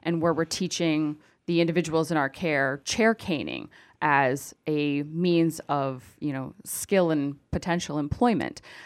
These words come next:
That's not going to be the best use of our resources to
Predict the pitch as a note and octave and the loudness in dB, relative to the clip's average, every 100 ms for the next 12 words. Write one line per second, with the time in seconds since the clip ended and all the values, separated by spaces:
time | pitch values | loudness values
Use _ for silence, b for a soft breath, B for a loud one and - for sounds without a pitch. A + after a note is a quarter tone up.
0 | B C#3+ D3 F3 - - F3 F#3 - - | B -4 4 4 2 -2 2 2 0 -8
1 | - F#3+ F3+ F3+ - D#3+ E3+ D3+ D3 C3+ | -2 0 0 -2 -6 -2 0 0 -2 0
2 | D#3 E3 - F#3 - D#3 C#3+ D3+ A3+ - | 0 0 -4 -6 -4 -2 -2 0 -2 0
3 | D#3+ E3 D3 D3 - B B - F3 E3 | -4 -2 -4 -4 -6 B B -4 0 4
4 | D#3 D3+ | 4 2